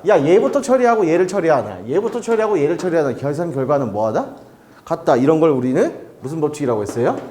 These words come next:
결합 법칙. 따라서 덧셈만, 덧셈과 마찬가지로 곱셈도 교환 결합이 성립하더라. 알겠지? 자, 그 다음에 제일 중요한 거야. 잘 봐. 집중해야 돼, 지금.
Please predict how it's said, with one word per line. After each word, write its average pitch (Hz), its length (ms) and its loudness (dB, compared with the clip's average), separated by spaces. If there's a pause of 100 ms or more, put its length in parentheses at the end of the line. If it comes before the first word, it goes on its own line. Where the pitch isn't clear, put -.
(360)
결합 170 320 2
법칙. 110 480 -4
따라서 233 560 2 (380)
덧셈만, 226 580 0
덧셈과 208 1000 0
마찬가지로 156 960 0 (420)
곱셈도 180 1000 0
교환 175 360 0
결합이 131 600 -4 (260)
성립하더라. 160 600 -6 (1500)
알겠지? 220 580 -2 (920)
자, 196 140 0
그 185 80 4
다음에 226 220 6
제일 247 240 6
중요한 254 280 6
거야. 190 280 6
잘 180 180 0
봐. 214 180 4
집중해야 220 480 2
돼, 180 140 6
지금. 170 380 0